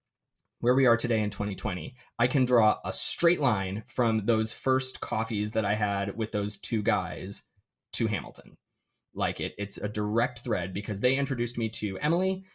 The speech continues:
Emily introduced me to Alex, and I worked at Hamilton. And of course, at the time, it didn't feel like anything was happening. It felt like I had thrown out twenty-five possibilities and maybe two of them came back. Um, and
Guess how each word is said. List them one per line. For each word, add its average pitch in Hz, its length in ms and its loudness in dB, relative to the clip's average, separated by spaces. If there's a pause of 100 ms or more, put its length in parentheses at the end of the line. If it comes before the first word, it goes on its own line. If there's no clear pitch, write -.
(160)
Emily 131 280 2
introduced 110 380 -4
me 101 100 -4
to - 160 -6
Alex, 143 520 -2
and 113 140 -2
I 107 80 2
worked 104 220 -2
at 98 60 -2
Hamilton. - 400 -12 (560)
And 123 140 0
of 120 80 -4
course, 127 340 -2
at 127 160 -2
the 110 80 -2
time, 110 680 0 (120)
it 127 120 -2
didn't 160 220 4
feel 151 140 0
like 107 220 -4
anything 139 340 2
was 107 100 -2
happening. - 420 -8
It 127 120 -4
felt 131 140 0
like 131 140 -2
I 123 60 4
had 117 180 -2
thrown 143 400 -2
out 110 240 0 (520)
twenty-five 170 720 0
possibilities 110 760 0
and 113 140 2
maybe 107 240 0
two 131 280 0
of 113 100 2
them 104 180 -2
came 95 240 -6
back. - 320 -10 (720)
Um, 95 640 -2 (360)
and 104 360 -2